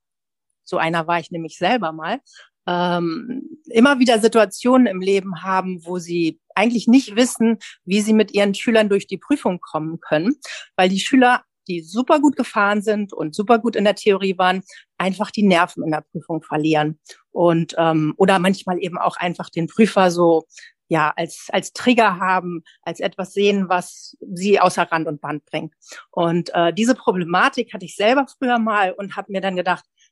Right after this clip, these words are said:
da müsste man doch eigentlich diesem Berufsbild ein bisschen helfen können. Ähm, aus meiner Erfahrung als, ähm, Hypnotiseurin und Heilpraktikerin für Psychotherapie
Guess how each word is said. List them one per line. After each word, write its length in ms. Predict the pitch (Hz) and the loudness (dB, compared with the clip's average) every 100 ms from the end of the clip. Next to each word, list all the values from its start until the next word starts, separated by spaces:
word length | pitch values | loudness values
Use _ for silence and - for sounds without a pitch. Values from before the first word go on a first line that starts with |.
| _ - | _ -4
da 60 | |
müsste 340 | 180 202 240 269 | 0 0 0 2
man 200 | 240 220 | 2 2
doch 140 | 202 - | 0 -2
eigentlich 680 | 180 254 302 277 269 - - - | 0 2 2 0 -4 -8 -16 -12
diesem 280 | 208 202 196 | -6 2 2
Berufsbild 840 | 170 170 277 339 - - 240 240 233 | 2 4 4 2 -4 2 4 4 2
ein 80 | |
bisschen 340 | 190 185 - 170 | -2 -2 -4 -6
helfen 520 | 143 202 277 - 320 | 0 2 2 0 -4
können. 340 | 311 277 277 285 - - - - | -2 0 0 -2 -8 -18 -20 -6
Ähm, 420 | 185 185 185 165 - | -2 0 0 -4 -2
aus 220 | 196 220 | -2 0
meiner 220 | 226 196 | -2 -2
Erfahrung 600 | 180 175 - 220 285 285 269 | -4 -4 0 0 2 -2 -4
als, 440 | 208 208 208 - - | -6 -6 -8 -12 -4
ähm, 300 | 190 180 180 | -2 -2 -4
Hypnotiseurin 800 | 196 - 202 208 190 202 196 196 | -10 -10 -8 0 6 6 6 4
und 240 | 190 175 - | 2 0 0
Heilpraktikerin 840 | 190 185 - 196 - 175 170 180 | 0 0 -4 -6 -6 -8 -6 -6
für 100 | - | -8
Psychotherapie 880 | - 208 185 180 190 185 180 - 190 | -10 -6 -4 -2 0 0 0 -2 -4